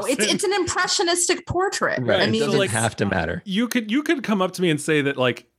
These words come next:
Speaker 2: "Oh, like, that whole movie was fake and everything was wrong, and, like, you know, he didn't even marry Priscilla," and I would be like, "Oh, okay, <laughs> sure."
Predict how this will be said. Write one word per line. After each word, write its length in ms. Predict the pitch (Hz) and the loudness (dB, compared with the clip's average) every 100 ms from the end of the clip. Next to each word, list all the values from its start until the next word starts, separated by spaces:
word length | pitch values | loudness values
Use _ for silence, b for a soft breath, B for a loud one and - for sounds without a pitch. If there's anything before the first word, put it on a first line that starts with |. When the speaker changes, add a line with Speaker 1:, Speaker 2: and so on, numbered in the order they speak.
| - | -2
Speaker 2:
"Oh, 320 | 170 160 139 | 2 2 2
like, 280 | 135 139 131 | 2 0 2
that 180 | 151 147 | 0 2
whole 120 | 160 | 2
movie 240 | 147 135 123 | 2 2 0
was 500 | 120 110 - - - | 0 -2 -6 -10 -14
fake 340 | - 139 123 127 | -4 0 0 2
and 100 | 123 | 0
everything 400 | 123 123 117 117 | 2 2 0 -2
was 140 | 110 | 0
wrong, 380 | 120 113 110 107 | 0 0 -2 -4
and, 100 | 107 | -6
like, 320 | 104 107 - | -6 -6 -6
you 60 | 120 | -6
know, 180 | 123 110 | -4 -2
he 160 | 123 | 0
didn't 240 | 120 117 113 | 2 2 0
even 360 | 110 107 104 - | 0 -2 -4 -2
marry 240 | 107 107 101 | 0 0 0
Priscilla," 500 | 107 117 104 104 101 | -2 0 2 2 0
and 100 | 101 | 0
I 60 | |
would 120 | 101 | -2
be 80 | 107 | 0
like, 120 | - | 0
"Oh, 160 | 160 127 | 2 2
okay, 240 | 127 123 113 | 2 2 2
<laughs> 0 | |
sure." 340 | 151 123 - | 2 0 0